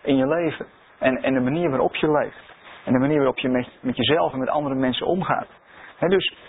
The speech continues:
eh, denk niet, dit blijft ergens boven hangen. Ja, het begint wel boven.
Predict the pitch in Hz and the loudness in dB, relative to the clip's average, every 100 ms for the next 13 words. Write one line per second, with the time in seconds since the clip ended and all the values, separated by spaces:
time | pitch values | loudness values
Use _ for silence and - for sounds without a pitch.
0 | - - - - 185 170 226 240 170 180 | -10 -6 -4 0 0 0 -2 -2 0 0
1 | 175 175 175 - 180 151 135 190 185 160 | 2 -2 0 -4 -4 -4 -2 0 -2 -2
2 | 220 190 156 180 - 247 240 254 185 156 | -2 0 -2 -2 -2 0 0 0 0 0
3 | 123 - | -2 -8